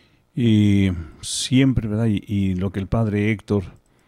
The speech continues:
ha recomendado, que es muy importante tenerlo en cuenta, esta oración de exorcismo que nos, eh, dejó el Papa Le-,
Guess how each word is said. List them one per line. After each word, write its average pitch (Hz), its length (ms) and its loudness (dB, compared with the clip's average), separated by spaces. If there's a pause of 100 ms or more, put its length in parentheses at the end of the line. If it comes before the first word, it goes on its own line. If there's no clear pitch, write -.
(280)
ha 107 140 0
recomendado, 104 760 -2
que - 120 -8
es 92 160 -6
muy 127 300 2
importante 90 680 -4
tenerlo 90 480 -6
en 90 80 -4
cuenta, 98 480 -2 (580)
esta 107 300 0
oración 98 400 0
de 98 80 0
exorcismo 98 960 -2 (720)
que 98 160 0
nos, 95 400 -2
eh, 92 380 -2 (260)
dejó 104 640 0
el 110 140 -12
Papa 95 360 -4
Le-, 95 320 -2